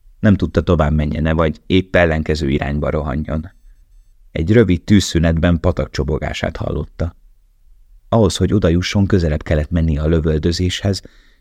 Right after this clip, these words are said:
de mindig jól működött a belső iránytűje, és az irányt jónak érezte. Akár az oroszok, akár az amerikaiak vannak a patak túloldalán,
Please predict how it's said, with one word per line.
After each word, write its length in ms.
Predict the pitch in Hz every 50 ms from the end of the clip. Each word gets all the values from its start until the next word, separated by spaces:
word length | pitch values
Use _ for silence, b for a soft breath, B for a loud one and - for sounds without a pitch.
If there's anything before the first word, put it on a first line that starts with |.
| b b -
de 360 | - 95 90 87 - _ _ _
mindig 320 | - 92 87 80 78 78 78
jól 160 | 73 71 67
működött 460 | 67 67 69 - - - 76 - -
a 40 | 76
belső 380 | 76 80 76 76 - - 82
iránytűje, 680 | 80 80 78 82 82 82 80 - 90 90 87 95 95 95 b b b b b b b b _ -
és 260 | - 85 - - - _ - _ _ _ _ _
az 160 | - - 82 -
irányt 320 | - 107 73 82 87 78
jónak 340 | - 69 62 60 - - -
érezte. 600 | - 53 - - - - - - - - _ _ _ _ _ - - - - - - - - - -
Akár 340 | - 113 117 - 110 92 82
az 120 | 80 76
oroszok, 560 | 90 107 104 107 98 - 120 117 113 - - - - _ _ _ - _ _ -
akár 320 | - 98 - - 104 85
az 120 | 82 80 -
amerikaiak 760 | - - 107 110 104 92 87 80 - 85 82 80 82 -
vannak 280 | - 98 92 87 82 -
a 60 | 82
patak 360 | 80 - 98 - - 73 -
túloldalán, 760 | - - 101 101 104 104 101 98 101 95 98 98 98 95 90